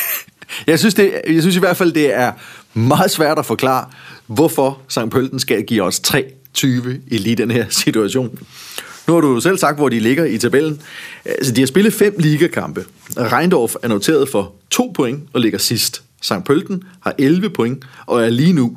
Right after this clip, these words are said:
nærmeste forfølger til suveræne Salzburg.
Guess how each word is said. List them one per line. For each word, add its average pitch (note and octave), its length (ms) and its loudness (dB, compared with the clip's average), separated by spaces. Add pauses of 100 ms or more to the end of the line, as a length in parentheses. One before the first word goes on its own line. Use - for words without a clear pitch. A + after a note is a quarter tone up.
nærmeste G#2+ 500 0
forfølger G#2+ 400 -2
til G2 200 -2
suveræne G2 580 -2
Salzburg. G2+ 500 -2